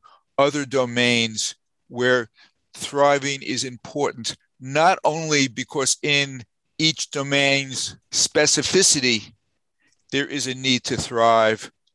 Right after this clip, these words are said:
but because when a person thrives,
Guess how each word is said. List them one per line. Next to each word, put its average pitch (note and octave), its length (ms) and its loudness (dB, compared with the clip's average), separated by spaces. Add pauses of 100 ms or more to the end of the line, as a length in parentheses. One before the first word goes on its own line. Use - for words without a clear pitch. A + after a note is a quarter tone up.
(100)
but C3 100 -10
because C#3 540 -2
when D#3+ 440 -2
a C#3 140 2
person C3+ 580 -8 (320)
thrives, C3 600 2